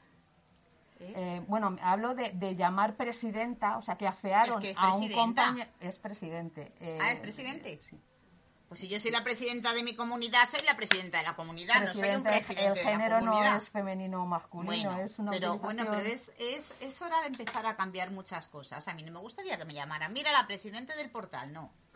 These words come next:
Speaker 1: "la presidente".
Speaker 2: Yo sí.
Speaker 1: ¿Ves? Pues ahí ya, ahí ya, pero bueno, podemos tender, podemos
Speaker 2: Claro,
Speaker 1: llegar,
Speaker 2: claro.
Speaker 1: en vez de llegar a un punto de acuerdo, ponemos el arroba, hombre, vamos a, a llevarnos un poco,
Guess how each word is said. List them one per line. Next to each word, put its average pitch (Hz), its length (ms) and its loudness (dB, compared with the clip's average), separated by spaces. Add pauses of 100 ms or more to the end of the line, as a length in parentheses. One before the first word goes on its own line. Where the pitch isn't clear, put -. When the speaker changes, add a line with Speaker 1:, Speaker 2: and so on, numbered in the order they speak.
Speaker 1:
"la 185 280 2 (260)
presidente". 185 640 -10 (500)
Speaker 2:
Yo 196 160 -4
sí. 196 200 -12 (960)
Speaker 1:
¿Ves? 214 280 -16
Pues - 180 -14
ahí 196 280 -2
ya, 269 140 4 (360)
ahí 302 260 0
ya, 285 260 6 (140)
pero 202 180 -4
bueno, 262 280 0
podemos 247 360 0
tender, 285 360 2
podemos 240 320 0
Speaker 2:
Claro, 240 140 6
Speaker 1:
llegar, 330 240 6
Speaker 2:
claro. 240 140 0 (140)
Speaker 1:
en 247 100 -4
vez 294 120 0
de 311 80 -2
llegar 285 260 6
a 285 60 8
un 269 100 2
punto 269 240 -2
de 247 80 4
acuerdo, 254 460 2
ponemos 214 480 -2
el 220 100 -2
arroba, 185 560 8
hombre, 240 260 0
vamos 214 360 0
a, 262 60 4
a 226 200 4
llevarnos 180 540 0
un 190 100 -10
poco, 180 400 -2